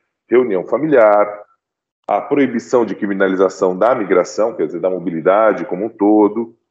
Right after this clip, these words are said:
uma perspectiva bastante importante, que é a, é a noção de um diálogo social na formulação de políticas. Nós também pudemos contemplar algo que, é, não foi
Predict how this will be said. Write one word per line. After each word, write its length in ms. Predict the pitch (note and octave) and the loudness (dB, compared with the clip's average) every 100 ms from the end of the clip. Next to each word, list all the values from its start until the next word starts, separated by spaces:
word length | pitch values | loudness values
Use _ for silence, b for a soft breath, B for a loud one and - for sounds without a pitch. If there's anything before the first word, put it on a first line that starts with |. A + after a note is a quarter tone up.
| b b b - | b b b -4
uma 180 | C#3+ E3 | -2 0
perspectiva 600 | E3 - D3 - D3+ C3+ | -2 -4 -6 -4 -2 0
bastante 420 | A#2+ A2+ D3+ D3 | 0 0 0 -2
importante, 600 | C#3+ B2+ A#2 B2 G#2+ - | 0 0 0 0 -2 -4
que 100 | - | -2
é 60 | A2 | 2
a, 60 | G#2+ | 2
é 440 | - G2+ G2+ G2 | 4 4 4 4
a 40 | |
noção 360 | G2 G2 - G2+ | 0 -4 -4 -6
de 120 | G2+ | -6
um 60 | A2 | -8
diálogo 580 | F#2+ A2+ C#3 D#3+ C3+ A#2 | 2 2 4 2 0 -4
social 1000 | - G#2 - - A2+ G2+ F#2+ E2+ E2+ | -6 -6 -6 -8 0 2 4 2 0
na 180 | G2+ C3+ | -2 0
formulação 680 | D#3+ C#3+ C3+ G#2+ - - G2+ | 0 -4 -2 -2 -4 -6 -8
de 100 | F2 | -8
políticas. 840 | - F#2 F#2+ G#2 - - A2 - _ _ _ _ _ _ | -10 -6 -4 -4 -6 -4 -4 -6 _ _ _ _ _ _
Nós 180 | A2+ B2 | 0 2
também 240 | C#3 C3 C3+ | 2 0 0
pudemos 380 | B2+ B2+ C3 | 2 0 0
contemplar 640 | - C3+ B2+ A2+ C3 C3+ B2+ | -4 -4 -2 -2 2 4 6
algo 460 | A2 A2 G#2+ F#2 | 6 4 2 -2
que, 200 | E2 G2+ - _ _ _ | -12 -16 -16 _ _ _
é, 480 | - G2+ G2 F#2 F#2 | 0 4 6 4 2
não 180 | G#2+ B2 | 0 -2
foi 240 | B2+ D#3 | 2 0